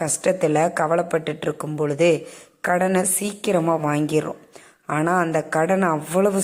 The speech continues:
சுலபத்துல கொடுக்க முடியுதா அப்படின்னு கேட்டா எல்லாராலையும் அது முடியறது கிடையாது. ஒரு கடனை அடைக்கிறதுக்கு இன்னொரு பக்கம் கடன் வாங்கி கொடுக்க வேண்டிய சூழ்நிலைகள்ல கடன் வந்து பெருகி கொண்டே போகும்.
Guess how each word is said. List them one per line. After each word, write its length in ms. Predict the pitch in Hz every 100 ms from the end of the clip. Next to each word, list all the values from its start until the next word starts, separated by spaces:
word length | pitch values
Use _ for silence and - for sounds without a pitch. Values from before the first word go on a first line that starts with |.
| -
சுலபத்துல 520 | 196 202 214 208 196
கொடுக்க 320 | 190 170 180
முடியுதா 560 | 165 160 156 156 151 156
அப்படின்னு 400 | 151 151 151 160
கேட்டா 280 | 156 147 147
எல்லாராலையும் 1000 | 160 139 139 170 185 175 156 147 151 214 - - - -
அது 180 | 151 151
முடியறது 500 | 147 156 160 160 151
கிடையாது. 680 | 151 143 147 143 170 247 - - - -
ஒரு 280 | 156 156
கடனை 360 | 151 156 175 190
அடைக்கிறதுக்கு 600 | 165 160 160 170 160 160
இன்னொரு 300 | 175 160 156
பக்கம் 300 | 156 147 170
கடன் 280 | 165 156 160
வாங்கி 300 | 165 170 170
கொடுக்க 320 | 165 160 165
வேண்டிய 360 | 156 156 156 151 156
சூழ்நிலைகள்ல 800 | 165 170 160 147 147 143 143 143 - - _ -
கடன் 380 | 180 180 214
வந்து 240 | 185 156 165
பெருகி 480 | - 175 185 185 185
கொண்டே 560 | 175 160 156 160 170
போகும். 420 | 185 156 151 151